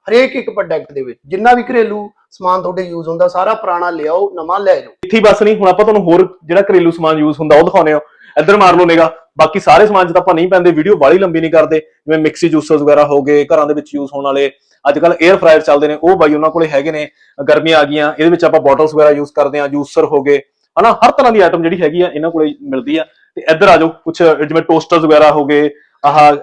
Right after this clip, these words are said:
Speaker 2: ਇਹ ਕੀ, ਇਹ ਕੀ ਹੁੰਦੇ ਨੇ ਵੀਰੇ? ਅਵਨ ਕਹਿੰਦੇ ਨੇ ਉਹਨਾਂ ਨੂੰ?
Speaker 1: ਅਵਨ ਜੀ, ਅਵਨ।
Speaker 2: ਇਹ ਵੀ ਸਾਰੇ ਕੰਪਨੀਆਂ ਦੇ ਮਿਲ ਜਾਣਗੇ। ਅੱਛਾ, ਹੋਰ ਚੀਜ਼ ਹੈ, ਆਈਟਮ ਦੇਖ ਲਓ, ਘੈਂਟ ਮਿਲਣੀ ਆ ਤੇ ਰੇਟ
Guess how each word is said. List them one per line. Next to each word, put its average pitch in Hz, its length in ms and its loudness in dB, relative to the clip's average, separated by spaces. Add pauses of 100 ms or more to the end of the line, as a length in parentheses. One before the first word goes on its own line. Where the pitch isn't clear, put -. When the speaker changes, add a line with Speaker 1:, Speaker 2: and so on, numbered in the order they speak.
(100)
Speaker 2:
ਇਹ 180 100 0
ਕੀ, 208 80 -6
ਇਹ 202 280 2
ਕੀ 233 100 -4
ਹੁੰਦੇ 214 140 -2
ਨੇ 214 60 0
ਵੀਰੇ? 240 120 -4 (280)
ਅਵਨ 233 160 2
ਕਹਿੰਦੇ 262 160 6
ਨੇ 269 60 6
ਉਹਨਾਂ 285 140 4
ਨੂੰ? 226 160 2
Speaker 1:
ਅਵਨ 170 180 -2
ਜੀ, 147 140 -10
ਅਵਨ। 120 180 -10 (140)
Speaker 2:
ਇਹ 180 120 4
ਵੀ 226 100 2
ਸਾਰੇ 208 220 4
ਕੰਪਨੀਆਂ 180 320 -2
ਦੇ 180 60 -2
ਮਿਲ 165 120 2
ਜਾਣਗੇ। 196 340 0
ਅੱਛਾ, 240 200 -2
ਹੋਰ 196 240 4
ਚੀਜ਼ 190 200 -2
ਹੈ, 131 80 2 (460)
ਆਈਟਮ 160 300 2
ਦੇਖ 175 140 2
ਲਓ, 190 180 2
ਘੈਂਟ 160 180 2
ਮਿਲਣੀ 151 300 -2
ਆ 214 60 -2
ਤੇ 208 100 0 (140)
ਰੇਟ 180 280 2